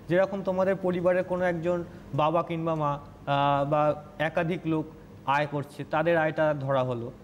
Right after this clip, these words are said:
তার পাশের বাড়ি, তোমাদের পাশের বাড়ির প্রতিবেশী যে রয়েছে, তাদেরও বাড়িতে আয় রয়েছে, বিভিন্নভাবে আয় করে, সে ব্যবসা করে হোক বা চাকরি করে হোক, বিভিন্নভাবে। তারপরে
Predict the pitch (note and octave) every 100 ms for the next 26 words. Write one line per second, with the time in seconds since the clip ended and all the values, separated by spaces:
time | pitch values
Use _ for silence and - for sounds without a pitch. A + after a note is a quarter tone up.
0 | - E3 E3 D#3+ D#3 F3+ F3+ F3+ F3+ F3+
1 | F3+ D#3+ D#3 F3+ F3+ F3 E3+ D#3+ F3+ F3+
2 | G3 - - - D3+ F3 E3 D3+ D3 C#3
3 | - - - D#3+ F3 G3 F#3+ F#3 F#3 F3+
4 | D#3+ D#3+ C#3 C3+ C#3+ C#3+ E3 E3+ E3+ E3
5 | D#3 C#3+ C3+ A#2 A2+ A#2 - - - -
6 | - D3 D3+ E3 D#3 F3+ F3 F3 F#3 E3
7 | F3 D#3+ D3 D#3+ D3+ C#3+ D3 C#3+ D3+ D#3
8 | C#3+ C3 A#2 D3 - - - - F#3 F3+
9 | F#3+ F#3